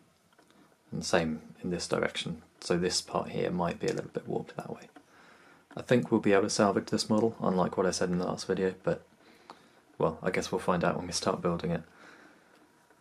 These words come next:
The other thing you might be able to see here is the holes for all the bearings. We've got two of those on each chassis, and the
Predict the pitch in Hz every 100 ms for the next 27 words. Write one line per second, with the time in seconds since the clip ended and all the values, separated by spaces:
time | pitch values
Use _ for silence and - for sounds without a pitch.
0 | _ - - - - - - 107 95 85
1 | 95 92 95 101 95 - 90 - 113 90
2 | - - - - _ _ _ _ _ _
3 | _ _ _ _ _ _ - - - -
4 | - 175 - - 92 98 - 107 92 -
5 | 98 117 120 - - - - _ _ _
6 | _ _ _ _ _ - - _ _ _
7 | _ - 143 - - 87 82 82 85 80
8 | - 87 82 - 87 - - _ _ _
9 | _ _ _ - _ - - 92 90 -
10 | - - -